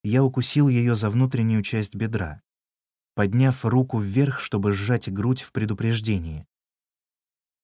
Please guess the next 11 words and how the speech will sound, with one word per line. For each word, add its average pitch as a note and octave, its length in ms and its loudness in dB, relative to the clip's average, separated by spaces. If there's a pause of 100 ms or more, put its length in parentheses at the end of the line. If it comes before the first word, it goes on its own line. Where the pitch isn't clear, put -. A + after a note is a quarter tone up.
(160)
Не G#2 200 2
всегда A2 400 0
бывает G#2 460 2
так G2 180 -4
хорошо. F#2+ 560 -4 (800)
«О, D3+ 220 6
мне C#3 220 8
ли D3 100 8
не C#3 140 4
знать, A#2+ 260 2
Костелло? F#2 640 -2